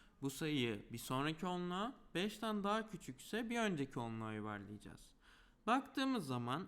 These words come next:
ilk sayımızın birler basamağında altı var. Altı, beşten daha büyük bir rakam olduğu için yedi bin dört yüz kırk altıyı bir sonraki onluğa yuvarlayacağız.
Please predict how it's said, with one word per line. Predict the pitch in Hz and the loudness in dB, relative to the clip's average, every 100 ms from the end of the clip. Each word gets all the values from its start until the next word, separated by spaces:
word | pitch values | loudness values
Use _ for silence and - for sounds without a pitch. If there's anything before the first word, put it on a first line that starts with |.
| - | -2
ilk | 240 262 | -2 -2
sayımızın | - 196 143 123 120 156 147 | 0 2 2 2 0 -2 0
birler | 165 180 214 208 | 2 4 2 2
basamağında | 160 151 127 117 113 110 107 - | 0 -2 -2 -2 -2 -2 -4 -2
altı | 120 139 143 - 139 | 0 2 0 -2 0
var. | 156 160 220 - - - - | 2 0 -4 -12 -20 -20 -6
Altı, | - 214 220 - 202 - - - | 0 0 0 0 -2 -2 -12 -2
beşten | 185 220 - 208 170 | 2 2 2 2 4
daha | 170 214 196 | 4 4 4
büyük | 175 - | 2 4
bir | 139 | 4
rakam | 160 180 190 | 4 2 2
olduğu | 151 131 120 | 4 2 0
için | 113 - 151 208 - - - | -2 -2 -2 -2 -4 -16 -2
yedi | 214 220 202 | 0 2 2
bin | 185 165 | 2 4
dört | 202 220 - | 4 2 -2
yüz | 143 - | -6 -2
kırk | 160 160 | -2 0
altıyı | 165 151 147 175 214 | 0 0 -2 -2 0
bir | 214 | -2
sonraki | 214 175 147 - | 0 2 2 2
onluğa | 139 123 117 113 | 0 2 0 0
yuvarlayacağız. | 113 110 107 107 98 101 104 | 0 0 -2 -6 -8 -10 -10